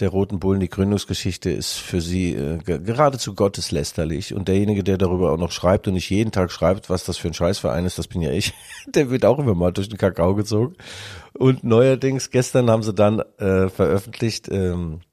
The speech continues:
ein Bild von mir. Ich hab der B B C ein Interview gegeben am Mittwoch, Fernsehstation B B C in Schottland, und hab da auf Englisch, mein Englisch, na ja, gut, das war natürlich sensationell School Englisch. Und hab ich so gesagt, na ja, das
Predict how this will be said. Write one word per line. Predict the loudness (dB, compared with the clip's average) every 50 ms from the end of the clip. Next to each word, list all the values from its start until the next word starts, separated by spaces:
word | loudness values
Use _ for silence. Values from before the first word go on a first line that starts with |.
| _ _ _ _ _ _ -12 _
ein | -8 -6
Bild | 0 0 0 0 0
von | -2 0 0 0 2
mir. | 2 2 2 0 0 0
Ich | 0 -2
hab | -2 0
der | 0 -2
B | 0 0 -2
B | 0 -2
C | -4 -2 -2 -2
ein | -2 0
Interview | 0 -2 -2 -2 -2 -2 -4
gegeben | -4 -2 -2 0 0
am | 0 0
Mittwoch, | 0 -2 -4 -2 -2 -2 -2 -4 -14 _ -20 -20 -8
Fernsehstation | _ -2 -2 -2 -2 -4 -2 -2 -4 -2 -2 -4 -4 -2
B | -2 -4
B | -2 -2
C | -4 -4 -4 -2 0 0
in | 0 0
Schottland, | 2 2 2 2 2 0 -2 -2 -2 -4 -8 -14 -20 -20 -20 -20 -20 -20 -20 -20 -20 -20 -4 _
und | 2 4 4
hab | 4 4 4
da | 6 6
auf | 6 4 4
Englisch, | 0 0 2 2 2 0 0 0
mein | -2 -2 -2
Englisch, | -2 -4 -4 -6 -6 -4
na | -6 -4
ja, | -4 -6 -8
gut, | -8 -10 -14 -14 -12 -10
das | -10 -10 -8 -8
war | -8 -6
natürlich | -6 -8 -8 -8 -10 -8 -8 -8
sensationell | -6 -4 -4 -6 -4 -6 -8 -8 -8 -8 -8 -8 -8 -8
School | -10 -10 -10 -12 -8 -6
Englisch. | -6 -4 -4 -4 -4 -2
Und | -2
hab | -2 -2 -4
ich | -6
so | -6 -6 -4
gesagt, | -2 -4 -4 -4
na | -2 -2
ja, | -2 0 2 2 2
das | 2 0